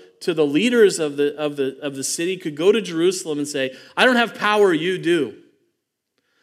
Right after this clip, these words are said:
I'm oppressed and I can't do anything about it. You need to help me. I'm crying out to you as the ones who have the power and the authority to help."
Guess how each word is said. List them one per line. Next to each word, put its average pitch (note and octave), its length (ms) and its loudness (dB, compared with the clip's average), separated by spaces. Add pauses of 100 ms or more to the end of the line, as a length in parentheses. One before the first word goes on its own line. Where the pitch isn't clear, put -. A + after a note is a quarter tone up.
(220)
I'm G#3+ 220 0
oppressed G#3+ 600 -2
and E3+ 100 -4
I D3+ 100 -4
can't F#3 320 -8
do E3+ 120 -6
anything F3 360 -8
about D3+ 320 -4
it. B2+ 160 -4 (240)
You F3+ 160 0
need G3+ 220 -2
to F#3 100 0
help G#3 260 0
me. F3 100 -4
I'm D3 120 -6
crying F#3+ 480 -4
out F#3+ 260 -6
to F3 100 -14
you F3 380 0 (180)
as D3+ 200 -6
the D3 80 -6
ones D#3 380 -4
who D#3 80 -8
have D3 220 -2
the D3 80 -12
power D3+ 400 -4
and B2+ 120 -8
the B2 80 -10
authority C#3 420 -2
to A#2 100 -16
help." C#3+ 340 -6